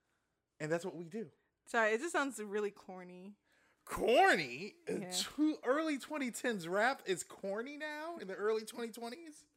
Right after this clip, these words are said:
Speaker 2: Yes. <laughs>
Speaker 1: So, as voted on by, um, fans on our website, um, the topic of today's episode is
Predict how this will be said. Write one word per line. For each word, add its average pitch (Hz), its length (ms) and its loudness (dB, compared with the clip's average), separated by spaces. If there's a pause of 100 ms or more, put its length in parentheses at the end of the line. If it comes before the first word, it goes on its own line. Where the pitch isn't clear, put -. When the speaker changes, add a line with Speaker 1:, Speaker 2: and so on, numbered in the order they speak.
Speaker 2:
Yes. - 640 -10
<laughs> - 40 4 (1200)
Speaker 1:
So, 175 500 4 (280)
as 185 320 4
voted 208 300 4
on 190 260 4
by, 151 640 6
um, 135 460 0 (180)
fans 151 640 0
on 139 600 -2
our 127 160 -2 (240)
website, 180 640 0 (600)
um, 170 520 4 (1500)
the 165 80 -4
topic 190 360 4
of 180 40 -18
today's 156 300 -4
episode 127 580 -2 (140)
is 233 360 -4